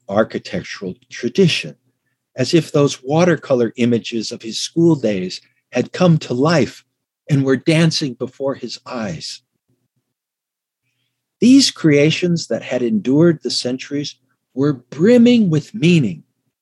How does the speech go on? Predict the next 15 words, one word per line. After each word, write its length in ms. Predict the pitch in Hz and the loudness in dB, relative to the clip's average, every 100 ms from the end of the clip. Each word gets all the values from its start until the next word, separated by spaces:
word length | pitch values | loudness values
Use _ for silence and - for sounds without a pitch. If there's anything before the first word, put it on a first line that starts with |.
| _ _ _ _ _ _ _ _ _ | _ _ _ _ _ _ _ _ _
They 140 | - 143 | -2 -2
were 220 | 139 262 | 0 2
not 280 | 240 170 - | 2 0 -4
false, 600 | - 120 107 160 - - _ _ _ _ _ - | -4 0 0 -2 -6 -16 _ _ _ _ _ -6
but 180 | 147 | -6
spoke 460 | - - 156 165 - | -4 -6 0 0 -2
stunning 500 | - - 113 131 147 | -14 -6 -4 -2 -2
truths, 720 | - - 240 139 - - - _ _ _ _ _ _ | -4 -2 0 0 -2 -14 -16 _ _ _ _ _ _
truths 680 | - 247 277 175 - - - _ _ _ _ _ | -6 0 2 2 -4 -16 -18 _ _ _ _ _
that 180 | 143 | -10
suddenly 540 | - - 156 170 160 135 | -8 -2 0 0 -2 -2
seemed 400 | - 147 120 92 | -6 -6 -6 -8
larger 760 | 95 120 135 139 151 147 151 _ _ _ _ | -2 2 2 0 -2 -4 -4 _ _ _ _
and 240 | 98 90 - | -6 -6 0
deeper 540 | 120 123 95 67 | 0 0 -6 -10